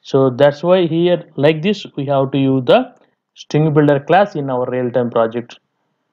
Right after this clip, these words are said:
So real-time project we can use the string builder class like this. So we can,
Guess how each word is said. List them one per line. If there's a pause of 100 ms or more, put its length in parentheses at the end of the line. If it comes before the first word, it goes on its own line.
(220)
So
real-time
project
we
can
use
the
string
builder
class
like
this. (360)
So
we
can,